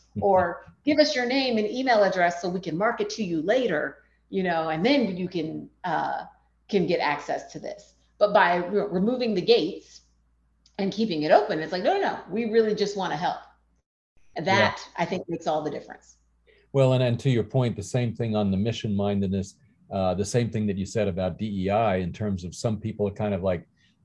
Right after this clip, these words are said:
Speaker 1: you know, they're, they're really doing it and, and succeeding at it and doing it well, as opposed to other ones that are really just kind of doing it for, for the messaging or something else and not really,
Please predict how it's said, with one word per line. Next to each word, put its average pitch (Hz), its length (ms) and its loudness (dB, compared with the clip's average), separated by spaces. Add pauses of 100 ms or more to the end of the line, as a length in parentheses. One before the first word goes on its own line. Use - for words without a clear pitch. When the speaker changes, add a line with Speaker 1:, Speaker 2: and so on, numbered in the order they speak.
Speaker 1:
you 113 160 -2
know, 104 160 2
they're, 104 180 0
they're 104 140 -2
really 123 400 4
doing 117 380 2
it 101 240 -2
and, 104 300 0
and 101 220 -2
succeeding 135 640 0
at 101 160 0
it 107 120 -4
and 107 120 -4
doing 110 260 0
it 92 80 -2
well, 113 340 2
as 95 140 0
opposed 101 380 -4
to 78 100 -2
other 104 200 -2
ones 95 220 -2
that 98 100 -4
are 92 60 -4
really 98 300 -2
just 92 360 -6 (340)
kind 117 200 -2
of 101 100 -2
doing 110 220 -2
it 98 140 -4
for, 98 520 0
for 110 180 -4
the 98 80 0
messaging 98 680 -2
or 87 40 -6
something 95 400 -6
else 95 240 -2
and 98 100 -2
not 104 200 -2
really, 101 320 -2